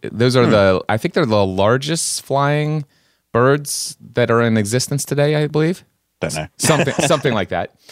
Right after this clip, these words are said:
Speaker 1: Anyway,
Speaker 2: Something like
Speaker 1: so,
Speaker 2: that.
Speaker 1: so we did that, and then, uh, we had dinner, I think.
Speaker 2: We did.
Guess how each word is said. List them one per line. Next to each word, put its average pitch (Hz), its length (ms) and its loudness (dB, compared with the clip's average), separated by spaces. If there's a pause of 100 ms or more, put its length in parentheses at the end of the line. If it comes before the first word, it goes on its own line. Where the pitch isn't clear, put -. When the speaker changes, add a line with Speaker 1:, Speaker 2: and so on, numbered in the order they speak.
(220)
Speaker 1:
Anyway, 143 300 2
Speaker 2:
Something 85 220 0
like - 0 -
Speaker 1:
so, 85 60 2
Speaker 2:
that. - 40 -6
Speaker 1:
so 147 160 0
we 165 80 2
did 151 160 0
that, 117 340 0
and 135 160 0
then, 139 400 2
uh, 120 420 2
we 127 220 2
had 135 220 2
dinner, 139 200 2
I 185 120 0
think. - 360 -8 (800)
Speaker 2:
We 110 80 0
did. 98 300 0